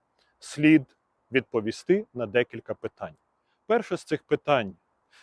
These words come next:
чи справді цим законом має бути заборонена якась церква в Україні? Це маніпуляція. І прихильники Московського патріархату в Україні та їхні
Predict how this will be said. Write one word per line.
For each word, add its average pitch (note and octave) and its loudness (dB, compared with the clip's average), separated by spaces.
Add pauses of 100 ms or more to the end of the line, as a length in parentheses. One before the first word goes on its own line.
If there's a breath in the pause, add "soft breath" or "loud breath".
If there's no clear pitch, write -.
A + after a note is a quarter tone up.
чи F#3+ 0
справді B2 4
цим B2 0
законом C#3 0 (260)
має D3+ 8
бути C3+ -6
заборонена C3+ 0 (320)
якась C3+ 4
церква B2+ 2
в A2+ -6
Україні? A2 -4 (1200)
Це G3 2
маніпуляція. C#3+ -4 (680 soft breath)
І C#3+ 6
прихильники D#3+ 2
Московського C#3 -4
патріархату C#3 0
в A2+ -6
Україні D3+ 0
та - 0
їхні C3+ -2